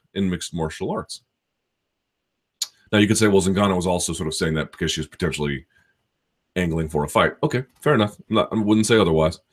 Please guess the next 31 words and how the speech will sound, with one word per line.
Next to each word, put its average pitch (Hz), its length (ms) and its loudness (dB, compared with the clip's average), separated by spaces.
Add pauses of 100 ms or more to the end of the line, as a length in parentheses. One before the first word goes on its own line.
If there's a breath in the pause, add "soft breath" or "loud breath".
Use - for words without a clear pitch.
(360 soft breath)
But 101 320 0
it 110 300 2
is 123 160 6
all 139 200 8
part 139 260 4
of 113 80 2
this 113 140 -2
debate 101 440 2
about 90 300 -2
when 120 260 2
you 120 140 -4
can 107 480 -2
and 90 180 -6
you 85 100 -6
can't 101 380 -4
be 85 360 -6 (1080)
unprofessional. 82 640 -2 (420)
And 104 300 0
these 131 480 2
artificial 156 540 4
rules 120 420 8
that 95 160 0
some 123 160 2
of 101 100 0
you 101 120 0
put 107 180 0
up, 92 200 4
like, 82 200 -4
"Oh, 110 320 2
you, 80 240 -4
uh, 62 60 -12